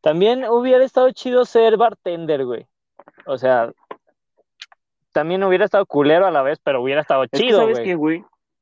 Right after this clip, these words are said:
Speaker 2: Yo, yo me he fijado que, que eso de preparar bebidas está, está chido, güey. Porque mira, si, en mi, yo, yo cuando,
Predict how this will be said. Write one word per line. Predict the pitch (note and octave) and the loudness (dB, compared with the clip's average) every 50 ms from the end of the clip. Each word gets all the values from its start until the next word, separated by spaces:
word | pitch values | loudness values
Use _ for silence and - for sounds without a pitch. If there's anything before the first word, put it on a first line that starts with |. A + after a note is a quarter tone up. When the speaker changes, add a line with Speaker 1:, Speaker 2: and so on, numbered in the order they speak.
| _ | _
Speaker 2:
Yo, | D3 B2 C#3+ D3+ C#3+ C#3+ | -8 -6 -6 -6 -6 -6
yo | C#3+ D#3 | -8 -10
me | E3 F3+ | -10 -10
he | F3+ | -12
fijado | F#3+ F#3 E3+ F3+ E3 D#3+ E3 F3+ F#3 - _ _ | -14 -10 -8 -6 -6 -6 -8 -10 -12 -16 _ _
que, | - D3 C3 B2+ B2 A#2+ A#2 A2+ A2 A2 G#2+ A2 - - - | -12 -12 -10 -10 -10 -8 -8 -6 -6 -6 -8 -8 -10 -12 -12
que | - B2+ | -10 -10
eso | B2 B2+ E3 E3 | -8 -6 -6 -6
de | D#3+ D3 | -4 -6
preparar | C#3+ C3 - B2+ A#2 A2+ A#2+ | -8 -8 -6 -4 -4 -4 -4
bebidas | C3 C3+ C#3 C3+ C3 - - - | -4 -6 -4 -4 -4 -6 -6 -8
está, | C3 A2 - A#2+ A2+ A2 A2+ A#2+ A2+ A2 | -14 -10 -6 -4 -4 -2 -2 -2 -2 -4
está | - - - - - A2 | -6 -8 -10 -10 -10 -10
chido, | - - A#2+ A#2+ A#2 A#2 A2+ | -10 -10 -10 -8 -6 -6 -6
güey. | A2 A2 A2 A2 _ _ _ _ _ _ _ _ _ _ _ _ _ _ _ _ _ _ _ _ _ _ _ _ - | -6 -6 -8 -12 _ _ _ _ _ _ _ _ _ _ _ _ _ _ _ _ _ _ _ _ _ _ _ _ -12
Porque | B2 B2+ B2 C3+ C3 | -10 -8 -8 -6 -6
mira, | C3+ C3+ C3+ A#2+ G#2+ - _ _ _ - _ _ _ _ | -4 -2 -2 -2 -4 -6 _ _ _ -20 _ _ _ _
si, | _ - A2 - - _ _ - | _ -20 -20 -20 -20 _ _ -8
en | C#3+ C#3 C#3+ | -4 -2 -2
mi, | C#3+ C#3+ C#3+ - | -2 -2 -4 -4
yo, | C3+ D3+ F3 - - F3+ | -4 -2 -2 -2 -4 -4
yo | F3 F3+ | -6 -6
cuando, | F3+ - C4 E4 D4 F#3 - - | -4 -4 -4 -4 -4 -6 -8 -10